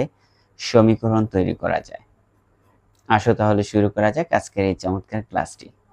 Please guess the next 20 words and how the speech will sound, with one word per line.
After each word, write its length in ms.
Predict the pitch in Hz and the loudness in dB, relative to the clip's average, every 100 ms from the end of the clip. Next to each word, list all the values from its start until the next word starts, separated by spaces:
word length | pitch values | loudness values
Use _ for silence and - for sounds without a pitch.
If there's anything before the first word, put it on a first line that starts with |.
| _ _ _ _ _ | _ _ _ _ _
প্রথমত 380 | 120 123 147 143 | 2 4 0 4
আমরা 240 | 117 110 110 | 4 6 4
এখানে 360 | 107 117 113 104 123 107 | 2 0 0 2 0 -2
যে 120 | 113 - | -4 0
সত্যক 320 | 113 - 127 - | 0 0 -6 -2
সারণীটি 440 | 120 113 113 117 | -2 -2 -4 -4
দেখছি 380 | 107 107 - - 185 | -4 -4 -6 -8 -8
সেটা 280 | - 123 107 | -6 0 2
হচ্ছে 360 | 101 - - 107 143 - _ _ _ _ _ 123 | 0 -2 -2 0 0 -6 _ _ _ _ _ 2
ইনপুটে 440 | 131 139 143 143 143 | 2 4 4 6 6
তিনটি 280 | 139 139 139 | 4 2 2
ভেরিয়েবল 480 | 117 107 101 104 107 - | 2 4 4 2 -2 -8
আছে, 160 | - - - | -8 -12 -12
একটা 160 | - | -4
হচ্ছে 200 | 104 - 120 - 117 | -4 -2 -4 4 4
এ, 20 | 196 _ _ _ _ | 4 _ _ _ _
আর 100 | 104 | 0
একটা 200 | 101 113 101 | 4 2 4
বি, 160 | 107 113 170 - | 4 4 2 0
তারপরে 380 | 117 - 95 | -2 0 -4